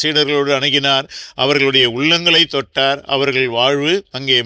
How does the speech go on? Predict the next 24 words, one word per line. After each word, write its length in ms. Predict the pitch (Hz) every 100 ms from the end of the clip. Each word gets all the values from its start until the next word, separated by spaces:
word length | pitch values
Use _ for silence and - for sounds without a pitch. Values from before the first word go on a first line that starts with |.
| 120 -
ஒரு 220 | 127 123
மலரச் 440 | 131 160 170 160
செய்தார். 500 | - 131 120 123 117
துன்பம் 320 | - 135 135
நிறைந்த 360 | 139 139 147 143
இடத்திலே 560 | 127 123 - 135 147 160 - -
ஒரு 160 | 143
மலர்ச்சியை 500 | 131 139 156 - 160
உருவாக்கினார். 840 | 156 135 139 127 123 131 120 139 - -
அது 220 | - 180 175
போன்ற 300 | 165 156 151
ஒரு 160 | 135
தொடர்பாளர் 560 | 135 131 151 147 139 143
நமக்கு 360 | 127 123 -
வேண்டும் 540 | 120 123 131 135 123 101
என்று 420 | 143 127 113 151 135
அந்த 140 | 127
முதல் 260 | 135 127 117
பகுதியிலே 600 | 123 123 123 127 127 127
அவர் 320 | 139 120 113
சொல்லுகின்றார். 580 | 123 120 117 107 117 143 - - - -
இந்த 480 | 165 160 135 123 110 - _
இரண்டாவது 680 | - 175 196 196 170 165 156
பகுதியிலே 600 | 143 143 139 139 143 127